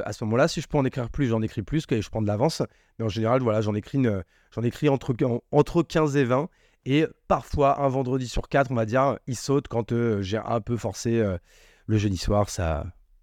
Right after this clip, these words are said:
ça peut arriver, malheureusement. Ou heureusement, ça dépend de quel point de vue on se, on se place.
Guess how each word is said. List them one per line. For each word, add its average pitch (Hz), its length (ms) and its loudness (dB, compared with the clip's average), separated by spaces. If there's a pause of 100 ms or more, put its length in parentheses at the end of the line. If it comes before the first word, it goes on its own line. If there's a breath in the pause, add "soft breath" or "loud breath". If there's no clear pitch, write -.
(120)
ça - 140 -6
peut 95 140 -2
arriver, 82 380 -2
malheureusement. 80 460 -6 (680)
Ou 117 140 4
heureusement, 95 420 0
ça 104 120 -4
dépend 92 260 0
de 87 160 -2 (340)
quel 160 180 2
point 135 160 2
de 120 80 0
vue 143 220 -2
on 131 100 -4
se, 113 300 -4
on 117 80 -4
se 120 100 -6
place. 101 340 -6